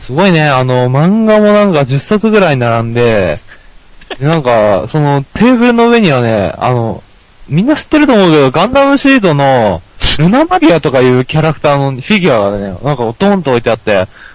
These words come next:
Speaker 1: あ、もう俺はダメだなって思ったね。
Speaker 2: やばいですね。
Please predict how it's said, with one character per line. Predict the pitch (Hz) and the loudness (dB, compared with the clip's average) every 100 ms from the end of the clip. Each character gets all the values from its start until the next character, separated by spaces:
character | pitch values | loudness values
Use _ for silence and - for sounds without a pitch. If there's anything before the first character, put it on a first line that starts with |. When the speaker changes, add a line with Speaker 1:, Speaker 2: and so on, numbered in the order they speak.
| 110 | -14
Speaker 1:
あ、 | - 165 165 - _ _ - - _ | -4 -2 -2 -4 _ _ -20 -20 _
も | 143 143 135 | -2 0 2
う | |
俺 | 127 | 2
は | 160 | 0
ダ | 165 151 | 0 2
メ | 226 | 2
だ | 285 | 2
な | 208 196 | 2 0
っ | |
て | 190 143 | 0 -2
思 | 123 127 | -2 -4
っ | - | -6
た | 113 | -4
ね。 | 92 98 101 - _ _ _ _ _ | -2 -4 -6 -14 _ _ _ _ _
Speaker 2:
や | - 110 | -14 -8
ば | 135 | -6
い | 135 | -6
で | 110 | -8
す | - | -12
ね。 | 104 | -16